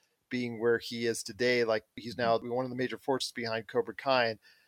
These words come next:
now going into season five, you see how well that they're doing. And it's so anticipated and it's now become a cornerstone of Netflix.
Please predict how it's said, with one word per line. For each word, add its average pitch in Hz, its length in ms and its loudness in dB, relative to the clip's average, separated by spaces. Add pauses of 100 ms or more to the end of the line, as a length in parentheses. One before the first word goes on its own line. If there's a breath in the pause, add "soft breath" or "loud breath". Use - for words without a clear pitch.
(140 soft breath)
now 139 260 8
going 139 340 6
into 120 180 -6
season 127 440 -2
five, 131 500 8
you 120 80 -8
see 123 300 -2
how 120 180 6
well 120 220 6
that 117 180 4
they're 117 100 -2
doing. 123 320 0
And 113 100 0
it's - 100 -10
so 131 220 2
anticipated 120 640 0
and 117 100 0
it's - 140 -12
now 117 160 0
become 117 260 -6
a 110 40 0
cornerstone 135 760 0
of 104 80 -4
Netflix. 110 600 -2